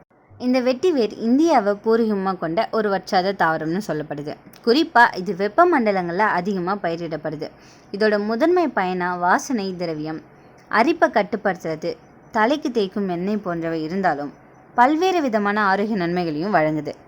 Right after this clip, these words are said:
வெட்டிவேருக்கு மகத்தான மருத்துவ குணம் இருக்குங்க. தலைமுடியில தொடங்கி அடி பாதம் வர பல பிரச்சனைகளை போக்கும் தன்மை கொண்டது தான் இந்த வெட்டிவேர். இதை தண்ணியில ஊற வச்சு குடிச்சோம்னா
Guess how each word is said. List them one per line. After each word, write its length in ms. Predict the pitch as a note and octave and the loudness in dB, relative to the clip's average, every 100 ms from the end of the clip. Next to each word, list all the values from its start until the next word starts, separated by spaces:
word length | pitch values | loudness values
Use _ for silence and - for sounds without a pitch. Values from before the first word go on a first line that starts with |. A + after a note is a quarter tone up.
| - - - - - - - - _ _ - A#3+ | -20 -20 -20 -20 -20 -20 -20 -20 _ _ -8 -2
வெட்டிவேருக்கு 760 | C4 C4 F#4 C#4+ G3+ - G#3 | -2 0 0 2 0 -2 -2
மகத்தான 500 | F#3 A3 A3+ A#3 A#3 | 0 0 2 2 2
மருத்துவ 420 | G#3 F#3 F#3 G3 | 0 -2 -2 -2
குணம் 260 | F3+ E3+ F3 | -2 -2 -2
இருக்குங்க. 440 | D#3+ D#3+ D#3 D#3+ D#3 - - - | -4 -4 -4 -6 -8 -16 -2 2
தலைமுடியில 600 | A3+ E4 F4+ C#4+ A#3 F#3 | 4 6 6 4 2 0
தொடங்கி 500 | E3+ F3+ F#3 F3 - | -2 -2 -2 -4 -6
அடி 280 | - F#3 B3+ | -4 0 0
பாதம் 460 | - F#3+ F3+ G#3 G#3+ | 2 4 4 4 0
வர 260 | D#3+ - - - | -2 -2 -4 2
பல 260 | A#3+ C#4+ | 4 6
பிரச்சனைகளை 520 | D4+ A#3 A3 A3 G3+ G3 | 4 2 0 -2 0 -2
போக்கும் 340 | F#3 F3+ F#3 F#3 | -4 -4 -6 -2
தன்மை 340 | F3+ F#3+ F#3+ | -2 0 -2
கொண்டது 340 | F3 D#3 D3+ | -4 -4 -4
தான் 200 | E3 C#4+ | -2 -2
இந்த 160 | A3 F#3 | 0 -2
வெட்டிவேர். 460 | E3 D#3+ D#3+ D#3 - - - - | -2 -4 -6 -6 -8 -18 -20 -10
இதை 200 | F#3 G3 | -4 0
தண்ணியில 420 | F#3+ G3 C4+ E4 C#4 | 0 2 4 4 2
ஊற 300 | F#3 F#3+ G3 | 2 0 -2
வச்சு 260 | F#3 D#3+ - | -4 -8 -6
குடிச்சோம்னா 560 | F#3+ - F3 D#3 D#3 | -6 -4 -4 -4 -8